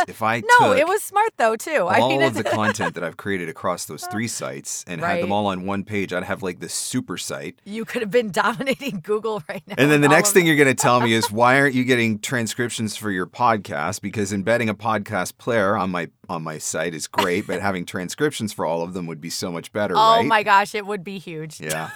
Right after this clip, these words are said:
Speaker 2: yeah, I
Speaker 1: <laughs>
Speaker 2: know.
Speaker 1: You're like, "Okay, well, maybe that's the, <laughs> maybe
Speaker 2: Yeah.
Speaker 1: that's on the list for this year."
Speaker 2: Yeah, you know, I'm just so bored. I got so much free time. I, uh,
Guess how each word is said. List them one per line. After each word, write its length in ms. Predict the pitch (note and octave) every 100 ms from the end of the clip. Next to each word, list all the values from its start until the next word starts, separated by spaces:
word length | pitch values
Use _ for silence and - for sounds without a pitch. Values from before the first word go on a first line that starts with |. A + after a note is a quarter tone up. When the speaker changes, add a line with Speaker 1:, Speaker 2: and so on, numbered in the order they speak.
| -
Speaker 2:
yeah, 260 | F2 E2+ F2
I 140 | F#2 F2+
Speaker 1:
<laughs> 0 |
Speaker 2:
know. 220 | D#2+ D#2
Speaker 1:
You're 100 | F#3
like, 40 | E3+ A3+
"Okay, 280 | C#4 C4+ B3+
well, 240 | G#3+ G3
maybe 260 | F#3 F#3+ G#3+
that's 280 | G3 G3+ -
the, 120 | F#3
<laughs> 60 | A3+
maybe 140 | G#3 -
Speaker 2:
Yeah. 80 |
Speaker 1:
that's 180 | A3+ A3+
on 100 | G#3+
the 100 | F#3+
list 220 | F#3 F#3+ -
for 120 | D#3+
this 180 | E3 -
year." 220 | D3+ E3 - C#4
Speaker 2:
Yeah, 400 | D#3+ G3 G3+ G3+ E3+
you 60 | B2
know, 100 | B2
I'm 180 | B2
just 180 | A2+ A2+
so 140 | A#3 A3+
bored. 440 | G2 G2 G#3 A3
I 60 | G4
got 120 | G#4+
so 120 | - A#4
much 180 | G4+ A4+
free 200 | G#4 A#4
time. 560 | D#3+ D3+ E3 F3 E3+
I, 120 | E3 -
uh, 300 | - -